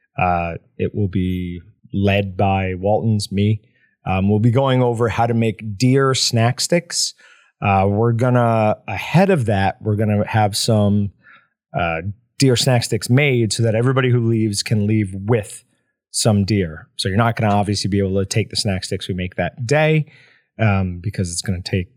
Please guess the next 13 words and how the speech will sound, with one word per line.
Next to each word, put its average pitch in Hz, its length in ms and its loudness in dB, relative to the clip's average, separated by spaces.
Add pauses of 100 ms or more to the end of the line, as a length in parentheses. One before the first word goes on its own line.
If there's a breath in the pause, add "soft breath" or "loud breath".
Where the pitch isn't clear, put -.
m-, 101 280 2 (200)
multiple 104 400 0
hours 90 280 -2
to - 100 -14
smoke 127 400 0
them. 95 300 -2 (280)
Um, 90 420 -4
but 143 400 2 (520 soft breath)
it 120 200 0
should 135 180 0
be 123 100 4
from 110 420 2
nine 156 640 2